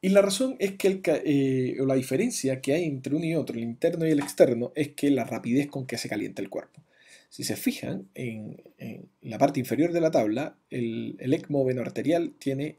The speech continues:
seis grados por hora, mientras que, eh, efectivamente el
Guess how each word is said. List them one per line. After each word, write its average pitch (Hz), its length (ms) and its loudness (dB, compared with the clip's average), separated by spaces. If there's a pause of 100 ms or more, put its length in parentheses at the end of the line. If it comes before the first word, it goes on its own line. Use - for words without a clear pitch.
(100)
seis 156 360 0
grados 151 380 2
por 143 180 2
hora, 120 360 -2
mientras 120 480 -6 (100)
que, 156 300 -2 (540)
eh, 113 500 -6
efectivamente 156 1160 -2
el 120 560 -2